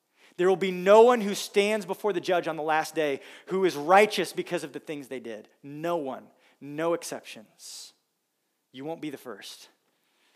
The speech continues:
If you're trusting in your own efforts to be good enough, let me tell you, you are sadly without hope this morning. Come to Christ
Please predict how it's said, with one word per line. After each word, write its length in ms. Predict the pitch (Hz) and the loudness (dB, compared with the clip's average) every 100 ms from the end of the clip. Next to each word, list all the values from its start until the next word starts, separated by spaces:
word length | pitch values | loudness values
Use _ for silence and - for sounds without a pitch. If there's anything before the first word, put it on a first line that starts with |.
| _ _ _ | _ _ _
If 100 | - | -14
you're 100 | 170 | -12
trusting 460 | 147 180 185 - 156 | -8 -6 -6 -6 -10
in 120 | 147 | -10
your 160 | 139 147 | -8 -6
own 240 | 160 160 | -6 -8
efforts 440 | 147 151 143 - - | -10 -10 -12 -16 -16
to 100 | 135 | -14
be 160 | 139 | -12
good 180 | 131 139 | -10 -10
enough, 540 | 131 117 113 - - - _ _ _ _ | -10 -14 -16 -20 -20 -20 _ _ _ _
let 80 | 147 | -20
me 100 | 147 | -16
tell 240 | 151 151 | -12 -10
you, 80 | 139 | -10
you 300 | 127 151 151 | -12 -12 -10
are 280 | 131 135 123 | -10 -8 -10
sadly 440 | - 139 143 139 | -6 -4 -4 -6
without 400 | 131 - 123 127 | -12 -12 -12 -12
hope 240 | - 135 - | -14 -18 -18
this 180 | 123 | -20
morning. 300 | 131 127 120 | -20 -20 -20
Come 360 | - - 156 165 | -18 -14 -12 -14
to 120 | 151 | -18
Christ 500 | - 131 127 131 - | -8 -6 -6 -10 -18